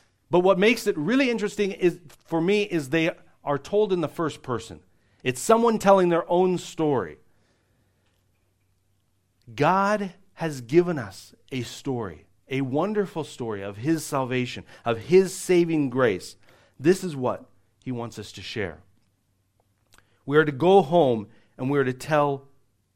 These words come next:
our story. But we also need to go home and tell God's story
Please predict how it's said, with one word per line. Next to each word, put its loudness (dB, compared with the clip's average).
our -8
story. -6
But 8
we 6
also 4
need 0
to 0
go 2
home 0
and -8
tell -4
God's -4
story -12